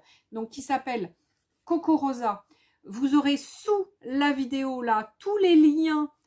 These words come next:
euh, que je vais vous mettre, donc le lien vers la boutique, le lien, euh, pour aller commander, donc avec une promo, euh, donc vous aurez un code promo de vingt pour cent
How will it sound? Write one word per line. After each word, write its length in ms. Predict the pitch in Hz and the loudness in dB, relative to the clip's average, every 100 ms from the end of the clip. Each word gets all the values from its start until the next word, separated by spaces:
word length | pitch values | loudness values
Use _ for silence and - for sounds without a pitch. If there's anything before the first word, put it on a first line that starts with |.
| _ 170 | _ -16
euh, 360 | 190 202 196 | -14 -12 -12
que 120 | 190 247 | -12 -12
je 120 | 220 | -8
vais 80 | 262 | -4
vous 140 | 277 | -2
mettre, 260 | 269 254 208 | -2 -4 -8
donc 220 | 226 220 | -10 -8
le 120 | 220 | -6
lien 280 | 220 240 262 | -6 -6 -6
vers 160 | 254 247 | -4 -4
la 100 | 240 | -2
boutique, 540 | 254 - - 262 240 | -4 -8 -10 -14 -10
le 180 | 214 208 | -8 -6
lien, 480 | 214 240 240 233 214 | -6 -4 -4 -4 -4
euh, 100 | 208 | -8
pour 220 | - 220 | -10 -6
aller 160 | 226 | -6
commander, 440 | 220 226 233 226 233 | -6 -8 -8 -6 -8
donc 180 | 202 202 | -10 -12
avec 320 | 190 214 - | -10 -12 -12
une 100 | 190 | -14
promo, 580 | - - 262 254 247 240 _ _ _ - | -12 -6 -4 -4 -6 -8 _ _ _ -18
euh, 120 | 147 | -14
donc 220 | 175 214 | -10 -10
vous 180 | 185 202 | -10 -8
aurez 160 | 220 220 | -4 -4
un 80 | |
code 320 | 220 302 285 - | -4 -4 -6 -6
promo 340 | - 254 269 | -8 -6 -6
de 120 | 214 | -6
vingt 260 | 190 214 240 | -6 -4 -4
pour 240 | 254 - | -6 -16
cent 300 | - 262 247 | -10 -10 -10